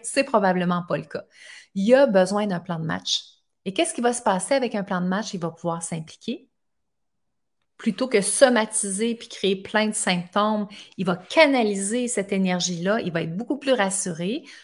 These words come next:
Toi, tu vas être beaucoup plus rassuré et il va mettre au loin l'impuissance.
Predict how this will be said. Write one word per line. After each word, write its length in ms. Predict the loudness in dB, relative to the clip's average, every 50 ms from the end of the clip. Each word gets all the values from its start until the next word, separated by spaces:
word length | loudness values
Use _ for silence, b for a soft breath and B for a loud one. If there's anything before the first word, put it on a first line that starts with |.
| B B _ _
Toi, 240 | 4 6 6 6 6
tu 140 | 4 0 0
vas 100 | 0 0
être 100 | 0 -2
beaucoup 200 | -4 -6 -10 -6
plus 140 | -2 -2 0
rassuré 680 | 0 -2 -4 -4 -4 -6 -4 -4 -2 -4 -4 -4 B B B B B B B _
et 320 | 0 2 2 2 0 -2 -4 -4
il 140 | -4 -2
va 300 | 2 6 6 6 4 2 0
mettre 420 | 0 2 4 4 4 2 2 2 4
au 80 | 4
loin 280 | 4 6 4 4 4 4
l'impuissance. 1120 | 4 4 4 2 0 -2 -6 -8 -8 -6 -6 0 2 2 2 2 0 -4 -6 -8 -12 -14